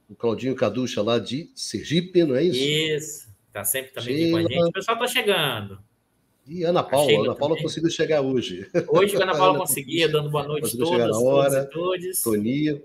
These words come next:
Speaker 1: Toni
Speaker 2: Tá
Speaker 1: também, de
Speaker 2: sempre
Speaker 1: São
Speaker 2: aqui.
Speaker 1: Paulo. Thiago
Speaker 2: Isso.
Speaker 1: Machado.
Speaker 2: O Felipe
Speaker 1: O
Speaker 2: Amaral,
Speaker 1: Felipe
Speaker 2: que adora
Speaker 1: aqui,
Speaker 2: música.
Speaker 1: adora essas musiquinhas.
Speaker 2: <laughs>
Speaker 1: Felipe, essas musiquinhas são todas do YouTube. Você entra lá na, na,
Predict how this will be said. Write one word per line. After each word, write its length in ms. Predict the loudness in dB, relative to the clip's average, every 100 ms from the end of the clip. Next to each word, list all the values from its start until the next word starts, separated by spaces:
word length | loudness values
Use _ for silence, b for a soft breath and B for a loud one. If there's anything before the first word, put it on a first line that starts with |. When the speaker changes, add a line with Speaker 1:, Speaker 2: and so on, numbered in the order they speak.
| _ _
Speaker 1:
Toni 260 | -2 -2
Speaker 2:
Tá 120 | -2 -4
Speaker 1:
também, 140 | -2
de 60 | 0
Speaker 2:
sempre 240 | 0 -6
Speaker 1:
São 100 | -10
Speaker 2:
aqui. 100 | -8
Speaker 1:
Paulo. 760 | 0 2 4 2 0 -2 -4 -6
Thiago 320 | -4 0 0
Speaker 2:
Isso. 60 | 0
Speaker 1:
Machado. 840 | -6 -4 -2 -2 -2 -4 -6 -6 -12 _ _ _ _ _ _ _ _ _ _ _ _ _ _ _ _ _ _ _ _ _ _ _ _ _ _ _ _ _ _
Speaker 2:
O 40 |
Felipe 320 | -10 -4 -2 -2
Speaker 1:
O 40 |
Speaker 2:
Amaral, 240 | 0 2 4
Speaker 1:
Felipe 140 | 4 6
Speaker 2:
que 40 |
adora 160 | 6 6
Speaker 1:
aqui, 80 | 2
Speaker 2:
música. 160 | -2 2
Speaker 1:
adora 240 | 4 4
essas 260 | 4 0 0
musiquinhas. 1300 | -2 -4 -4 -4 2 2 0 -6 -12 -14 -14 -16 -14
Speaker 2:
<laughs> 920 | -12 -10 -10 -12 -16 -20 _ _ _
Speaker 1:
Felipe, 320 | -2 2 4
essas 180 | 2 -2
musiquinhas 440 | -2 -4 -2 -4 -2
são 140 | -4
todas 260 | -4 -6 -4
do 80 | -2
YouTube. 460 | -2 -2 -4 -4
Você 260 | -6 -4 -2
entra 280 | 0 -2 0
lá 180 | 0 0
na, 120 | -4 -4 B B
na, 120 | -2